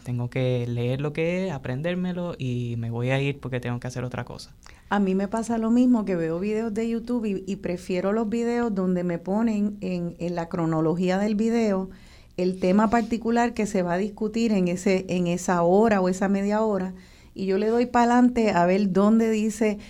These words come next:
Speaker 2: eso. ¿Qué pasa? Eso hace que tú como que desconectes la información que la gente con mucho cuidado viene conectando, hilvanando conocimiento que está relacionado.
Speaker 1: Ujú.
Speaker 2: Eh,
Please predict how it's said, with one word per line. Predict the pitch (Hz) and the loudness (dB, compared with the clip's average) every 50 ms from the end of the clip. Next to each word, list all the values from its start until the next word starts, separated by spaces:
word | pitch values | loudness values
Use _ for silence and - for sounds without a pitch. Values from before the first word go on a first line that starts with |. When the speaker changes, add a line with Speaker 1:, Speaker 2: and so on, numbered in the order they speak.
| - - | -16 -8
Speaker 2:
eso. | - 220 247 247 247 - 196 185 | -4 -2 0 0 -2 -2 -6 -6
¿Qué | 190 214 208 208 | -4 -4 -4 -4
pasa? | 208 170 160 165 - 160 160 165 | -2 -4 -4 -4 -4 -6 -4 -4
Eso | 160 185 180 - 220 226 | -4 -4 -2 -2 0 0
hace | 233 247 247 269 277 269 | 0 0 -2 -4 -4 -2
que | 247 214 | 0 -2
tú | 208 202 196 208 214 214 | 0 0 0 -2 -2 0
como | - 247 233 240 226 202 - | 2 2 4 4 2 2 2
que | - 180 175 170 170 - - - - - - | 0 0 0 0 -2 -4 -10 -20 -18 -2 2
desconectes | 185 208 202 202 202 208 196 180 185 190 226 240 240 - - 185 185 202 196 - - - - - - - - | 4 4 4 4 2 2 2 4 4 4 2 0 0 -2 0 0 0 0 -2 -6 -12 -18 -20 -20 -20 -14 -8
la | - 190 | -4 -4
información | 185 190 190 208 196 190 190 185 190 190 - 180 185 190 | -4 -2 -4 -4 -4 -4 -4 -4 -4 -4 -4 -4 -4 -2
que | 190 262 | -2 -2
la | 254 247 240 | 0 0 2
gente | 233 226 233 202 233 233 233 | 2 2 2 2 0 0 2
con | 226 208 196 | 4 4 4
mucho | 185 180 185 185 - 233 | 4 4 2 2 0 -2
cuidado | 220 226 220 233 233 220 190 180 185 190 208 220 | -2 0 0 2 4 4 4 4 4 4 2 2
viene | 196 185 170 170 175 185 208 208 202 - - - - - - - - - - | 2 0 0 2 2 0 0 -2 -4 -8 -16 -20 -20 -20 -20 -20 -20 -10 -4
conectando, | - 214 208 202 185 185 - - 175 165 165 175 180 185 196 226 269 285 - - | 0 2 2 2 2 0 -2 -4 -4 -4 -2 -2 0 0 0 -2 -4 -6 -8 -8
hilvanando | - 202 196 190 180 175 170 170 170 170 170 170 175 185 185 220 247 240 | -4 -2 -2 -2 -2 -2 -2 -2 -2 -2 -2 -2 -2 0 0 0 0 2
conocimiento | 233 202 180 175 185 185 - 185 175 175 175 170 170 175 180 180 185 233 | 2 4 4 4 2 0 0 -2 0 0 0 0 0 0 -2 -2 -4 -4
que | 226 - 185 | -4 -4 -6
está | 185 185 170 160 | -4 -4 -4 -2
relacionado. | 170 185 175 175 175 175 - 190 180 185 214 269 285 262 190 170 170 - - - - - - - - | -2 0 0 -2 -2 -4 -4 -4 -2 0 0 0 2 0 0 -2 -4 -10 -16 -20 -20 -20 -20 -16 -12
Speaker 1:
Ujú. | 135 127 123 131 165 226 254 - - | -10 -8 -8 -8 -10 -12 -14 -14 -8
Speaker 2:
Eh, | - 185 180 175 175 170 165 156 | -6 -4 -2 -2 -2 -4 -6 -8